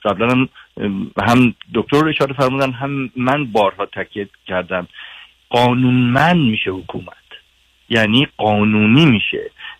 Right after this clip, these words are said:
مستلزم به نوشته شدن، یعنی حتی نانوشته هم نه، نوشته بشه، مندرج بشه، اطاعت بشه و بعد مردمی بشه، یعنی این قانونی که شما در جامعه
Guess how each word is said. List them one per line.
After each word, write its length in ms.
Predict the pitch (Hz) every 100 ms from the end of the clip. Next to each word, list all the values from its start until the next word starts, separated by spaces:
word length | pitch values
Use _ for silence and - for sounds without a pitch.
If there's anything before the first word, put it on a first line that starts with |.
| -
مستلزم 1080 | 110 110 - - 110 104 98 98 147 165 165 _ -
به 480 | 110 147 151 156 151 _ -
نوشته 640 | - 110 107 107 104 - 117 -
شدن، 400 | 110 123 131 98
یعنی 220 | 98 113
حتی 420 | 120 147 160 151 156 - _ _ -
نانوشته 680 | 120 110 110 107 107 - 151
هم 280 | 160 156 151
نه، 240 | 170 80 _ _ -
نوشته 540 | 113 113 113 - 185
بشه، 300 | 151 - 98
مندرج 580 | 95 110 113 110 131 175 151
بشه، 380 | 156 156 160 156 _ _ -
اطاعت 560 | 127 120 110 113 180 -
بشه 440 | 160 151 165 160 160 - - -
و 100 | 127
بعد 380 | 143 156 185 - _ -
مردمی 640 | 117 123 123 120 123 143 190
بشه، 240 | 117 98
یعنی 180 | 98 131
این 100 | 131
قانونی 420 | 120 113 131 165
که 240 | - 170 - - _ - -
شما 200 | 113 127
در 200 | 139 110
جامعه 460 | 101 107 104 113